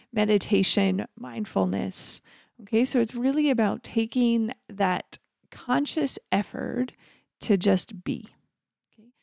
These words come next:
The cool thing that was starting to pop up for me as I looked more into the specific aspect of trying to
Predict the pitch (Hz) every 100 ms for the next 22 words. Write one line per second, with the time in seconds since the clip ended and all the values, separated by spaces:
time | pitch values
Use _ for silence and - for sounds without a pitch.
0 | _ _ 240 - 294 311 320 254 247 226
1 | - - - 208 202 196 - 185 - 240
2 | - 185 196 185 185 - - _ - 180
3 | - - - - - _ - 196 208 -
4 | - 175 190 185 208 - - 208 240 277
5 | 254 - 196 185 185 - 185 190 - 190
6 | - 226 214 170 185 - - - - 165
7 | 175 - 185 185 190 - - -